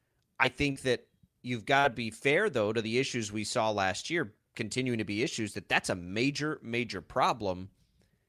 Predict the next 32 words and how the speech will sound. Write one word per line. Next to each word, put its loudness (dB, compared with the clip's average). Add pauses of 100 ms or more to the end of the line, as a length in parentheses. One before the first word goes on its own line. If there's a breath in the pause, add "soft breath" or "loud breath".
(1000)
The 0
one 0
thing 2
I'll 4
say 4
long-term, 0 (300)
because 0 (340)
the 0
greatest 2 (480)
danger 2 (320)
right 4
now 2
is 0
apathy -2 (480)
to -2
this -2
program. 0 (500)
That 4
is -2
the -4 (100)
absolute 4
greatest 0
danger. -6 (360)
Okay, 2
so 2 (260 soft breath)
if -6
people 0
aren't 4
interested, 0 (480)
that's 4
a -8
problem. 2